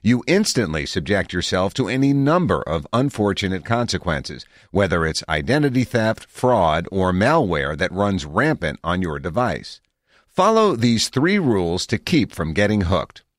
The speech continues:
Rule one, use context clues. The best way to spot a phishing scheme is to listen to your gut. Remember, even if an email looks like it comes from a friend,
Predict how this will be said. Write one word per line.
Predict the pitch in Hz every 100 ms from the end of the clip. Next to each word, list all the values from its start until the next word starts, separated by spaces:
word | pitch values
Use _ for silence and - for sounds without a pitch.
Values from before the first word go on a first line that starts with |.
| _ _ _ _
Rule | 98 165 185
one, | 127 147 110 80 120 - _
use | - 107 175 202 -
context | - 190 202 170 107 76 - -
clues. | - 98 69 - - - _ _ _ _
The | 143
best | 208 208 117
way | 101
to | 85
spot | - - 104 87 -
a | 90
phishing | - 131 - 92 78
scheme | - 90 80 85
is | 85 101
to | -
listen | 107 165 208 208
to | 170
your | 131 104
gut. | 71 87 104 - _ _ _ _ -
Remember, | 135 147 101 92
even | 160 139 110
if | 107
an | 101
email | 123 117 107 95 85
looks | 101 190 220 - 87
like | 82 76
it | 78
comes | - 92 80
from | - 82 73
a |
friend, | - 92 76 87